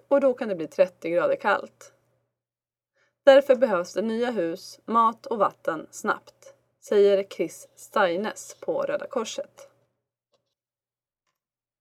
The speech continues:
Anfallen mot Aleppo fortsätter. Kriget i Syrien är svårt att stoppa.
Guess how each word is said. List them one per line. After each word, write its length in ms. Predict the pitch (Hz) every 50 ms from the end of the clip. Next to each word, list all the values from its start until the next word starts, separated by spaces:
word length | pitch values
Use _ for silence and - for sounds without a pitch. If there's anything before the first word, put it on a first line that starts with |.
| _ _ _ _ _ _ _ _ _ _ _ _ _ _ _ _ _ _ _ _ _ _ _ -
Anfallen 720 | - 294 269 220 196 202 - 262 269 269 254 247 240 233 220
mot 260 | 190 165 156 - -
Aleppo 560 | 185 180 180 220 233 _ _ _ - - -
fortsätter. 800 | - - 180 165 - - - 226 226 - _ - - - 208 _ _ _ _ _ _ _ _ _ _ _ _ _ _ _ _ _ _ _ _ _ _ _ _ _ _ _ _ _ _ _ _ _ _ _ _ _ _ _ _ _ _ _ _ -
Kriget 380 | - 294 311 311 262 294 277 -
i 80 | 294
Syrien 440 | 262 - 240 240 240 220 240 233 233
är 40 | 240
svårt 280 | - - 165 160 - -
att 100 | - -
stoppa. 520 | - - 190 - _ _ - - -